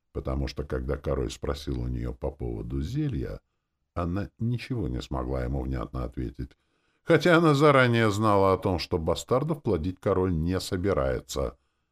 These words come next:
и любая попытка сделать это без его желания приведет к проблемам у нее самой.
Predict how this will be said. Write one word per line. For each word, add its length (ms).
и 80
любая 440
попытка 600
сделать 480
это 220
без 240
его 280
желания 640
приведет 500
к 20
проблемам 640
у 40
нее 300
самой. 520